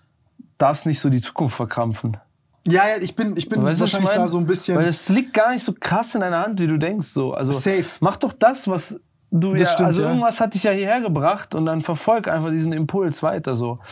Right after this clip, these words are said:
Speaker 1: Wenn du dich hin-, also, guck mal, es gibt ja nur zwei Sachen, die du jetzt machen kannst. Willst du mehr Risiko machen, dann mach halt den Apparat kleiner.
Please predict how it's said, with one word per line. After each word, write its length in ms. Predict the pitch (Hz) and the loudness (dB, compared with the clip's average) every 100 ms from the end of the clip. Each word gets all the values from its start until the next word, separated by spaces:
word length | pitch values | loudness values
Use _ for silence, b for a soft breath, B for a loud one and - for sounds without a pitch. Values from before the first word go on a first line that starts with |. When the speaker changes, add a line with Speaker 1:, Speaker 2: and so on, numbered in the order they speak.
| B B B | B B B
Speaker 1:
Wenn 120 | 147 | 2
du 80 | 165 | 2
dich 100 | 165 | 2
hin-, 160 | 180 160 B B | 0 -2 B B
also, 240 | 170 180 156 B - | 0 2 -2 B -2
guck 100 | 202 | 0
mal, 60 | |
es 80 | 160 | 2
gibt 160 | 240 247 | 0 2
ja 80 | 220 | -2
nur 120 | 208 | -2
zwei 260 | - 220 214 | 4 6 6
Sachen, 240 | 226 196 | 2 2
die 80 | 170 | 2
du 80 | 165 | 2
jetzt 140 | 147 | 4
machen 240 | 190 190 135 | 2 2 0
kannst. 340 | 127 110 - _ _ b b b _ _ _ _ _ _ _ _ _ _ - | -2 -4 -6 _ _ b b b _ _ _ _ _ _ _ _ _ _ 0
Willst 560 | 123 123 240 339 - | 4 6 4 2 2
du 80 | 160 | 4
mehr 260 | 147 156 135 | 4 4 2
Risiko 400 | 160 143 135 139 | 4 2 2 2
machen, 360 | 139 156 202 | 2 2 0
dann 120 | 165 143 | 0 0
mach 120 | 185 | 0
halt 100 | 170 | 0
den 100 | 160 | 0
Apparat 480 | 156 151 165 240 202 | 0 2 2 2 -2
kleiner. 440 | - 123 123 110 | -2 -2 -2 -6